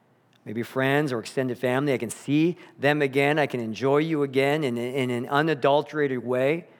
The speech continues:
Some of you guys wanna run into the ocean, hike up a mountain, pet your dogs, blah, blah, blah. Thank you, Jesus, for the healing, but I gotta go now. Thank you, I appreciate you,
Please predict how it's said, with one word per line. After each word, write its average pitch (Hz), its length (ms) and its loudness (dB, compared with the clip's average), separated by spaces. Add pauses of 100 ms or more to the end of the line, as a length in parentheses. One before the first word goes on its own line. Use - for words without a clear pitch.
(320)
Some - 160 -8
of 143 60 -2
you 139 40 -2
guys 135 160 4
wanna 131 200 0
run 139 240 2
into 147 140 -2
the 131 180 0
ocean, 160 480 0 (220)
hike 143 300 2
up 139 100 -2
a 135 60 2
mountain, 151 540 0 (240)
pet 151 320 0
your 139 80 -2
dogs, 156 480 4 (200)
blah, 143 260 4
blah, 131 180 2
blah. 135 400 2 (280)
Thank 151 340 2
you, 156 80 -4
Jesus, 180 580 2
for - 380 0
the 175 60 4
healing, 180 440 2 (720)
but 123 120 0
I 143 40 6
gotta 156 180 4
go 156 200 4
now. 127 300 -2 (920)
Thank 165 340 2
you, 165 100 4
I 147 80 4
appreciate 147 840 0
you, 120 320 -2